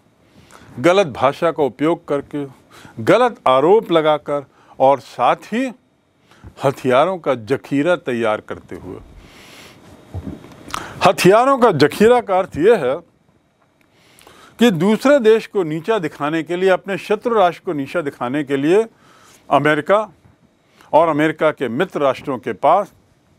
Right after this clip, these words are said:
नए-नए हथियार आने लगे, नए-नए आविष्कार करते हुए उन्हें नए-नए हथियार बना लिए।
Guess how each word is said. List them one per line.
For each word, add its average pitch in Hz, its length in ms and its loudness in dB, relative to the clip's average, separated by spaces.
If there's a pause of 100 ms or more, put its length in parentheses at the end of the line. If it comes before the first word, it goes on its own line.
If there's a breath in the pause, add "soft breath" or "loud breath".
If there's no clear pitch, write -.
(140)
नए-नए 147 580 -2
हथियार 120 520 -2
आने 95 200 -12
लगे, 87 280 -16 (600 loud breath)
नए-नए 185 540 2
आविष्कार 175 680 0
करते 175 360 -6
हुए 180 240 -2
उन्हें 175 140 -4
नए-नए 180 560 -2
हथियार 135 480 -2
बना 107 220 -10
लिए। 101 240 -14